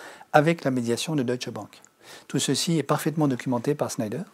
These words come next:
Et donc la conséquence de ça, c'est qu'il est difficile aujourd'hui d'écarter l'hypothèse que Trump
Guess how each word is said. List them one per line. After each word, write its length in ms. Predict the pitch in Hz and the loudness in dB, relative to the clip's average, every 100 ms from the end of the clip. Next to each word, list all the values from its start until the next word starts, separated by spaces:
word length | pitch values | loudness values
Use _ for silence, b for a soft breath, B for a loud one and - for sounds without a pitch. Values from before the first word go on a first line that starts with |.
| B B B B B | B B B B B
Et 40 | |
donc 160 | 147 175 | 8 10
la 80 | 170 | 10
conséquence 640 | 214 196 202 196 180 143 | 8 8 8 8 8 8
de 80 | 131 | 4
ça, 260 | - 208 | 4 2
c'est 160 | - 151 | 2 0
qu'il 260 | - 170 135 | 4 4 6
est 60 | |
difficile 580 | 131 170 170 180 - 156 127 | 6 4 4 2 4 2 6
aujourd'hui 520 | 147 139 127 123 120 B B B 117 | 6 6 6 4 0 B B B 2
d'écarter 460 | 151 170 160 - | 4 8 6 6
l'hypothèse 640 | 135 131 120 135 151 175 - | 2 2 2 4 2 0 -6
que 80 | - | -6
Trump 480 | 113 - 165 147 - | -6 2 4 4 0